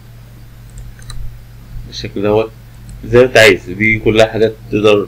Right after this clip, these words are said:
تضيفها، النود ايتم، سكيل بار، ليجند، ليبل،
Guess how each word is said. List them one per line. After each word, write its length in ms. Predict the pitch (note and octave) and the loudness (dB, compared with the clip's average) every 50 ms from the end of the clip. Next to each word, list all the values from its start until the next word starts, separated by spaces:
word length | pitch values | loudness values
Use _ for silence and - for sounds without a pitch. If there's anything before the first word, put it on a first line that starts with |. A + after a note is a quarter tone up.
| - - | -6 -10
تضيفها، 320 | F#2+ F#2+ F#2+ - F#2+ F#2 - - - - - - - - - - | -10 -10 -10 -10 -12 -16 -16 -18 -20 -20 -20 -20 -20 -20 -12 -2
النود 360 | - G2+ G2+ G2+ G#2 G#2+ G#2 F#2+ | 0 0 0 2 -2 -2 2 2
ايتم، 400 | F2+ G#2+ G#2+ - - G#2 F#2+ G#2 | 2 2 2 2 -2 -4 -4 -4
سكيل 340 | - - - - A2+ G2+ G2 | -12 -12 -6 -2 -2 -2 -2
بار، 280 | - G2 G2+ G#2 G#2 | 0 0 2 2 2
ليجند، 500 | G2 G2+ G#2 G#2+ G#2 G#2 G#2+ G2 G2 G2 - - - - - - - - - - - - - - - - - - - - - - - | 2 2 0 0 2 2 2 2 2 0 -6 -10 -20 -20 -20 -20 -20 -20 -20 -20 -20 -20 -20 -20 -20 -20 -20 -20 -20 -20 -18 -4 2
ليبل، 400 | G2+ G2+ G2 G2 G2 G2 G2 | 4 6 6 6 4 2 0